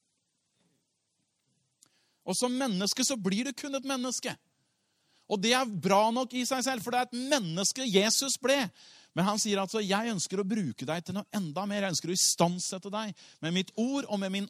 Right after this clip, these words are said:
ånd og med min kjærlighet, med min fred. Alt det skal få lov til å være i deg og leve i deg og gjennom deg.» Og det er ordet som definerer dette her for deg, og som gjør at du kan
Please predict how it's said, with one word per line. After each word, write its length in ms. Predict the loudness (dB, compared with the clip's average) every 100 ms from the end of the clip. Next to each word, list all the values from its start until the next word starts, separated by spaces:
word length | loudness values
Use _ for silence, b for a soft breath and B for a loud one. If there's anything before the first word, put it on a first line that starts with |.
| 6
ånd 200 | 6 6
og 120 | 0
med 80 | 0
min 140 | 0 -2
kjærlighet, 720 | 0 0 0 0 2 2 0
med 140 | -2 -2
min 160 | -2
fred. 360 | -2 0 2 0 B B
Alt 320 | 2 2 0
det 60 | -6
skal 120 | -4
få 60 | -6
lov 60 | -6
til 100 | -6
å 40 |
være 340 | -6 -6 -6 -6
i 180 | -8 -4
deg 180 | -4 -2
og 100 | 0
leve 340 | 0 0 -2
i 160 | -4 -4
deg 160 | -2 -2
og 80 | -2
gjennom 300 | -2 -4 -4
deg.» 260 | -6 -6 B B 6
Og 100 | 8
det 60 |
er 220 | 8 6 6
ordet 400 | 8 6 6 4 -4 b b b b -4
som 160 | 0 0
definerer 800 | 2 2 2 0 0 2 2 2
dette 240 | 0 -2
her 140 | -4 -4
for 200 | -4 -2
deg, 120 | -4
og 60 | -4
som 80 | -4
gjør 160 | -4
at 80 | -6
du 60 |
kan 120 | -4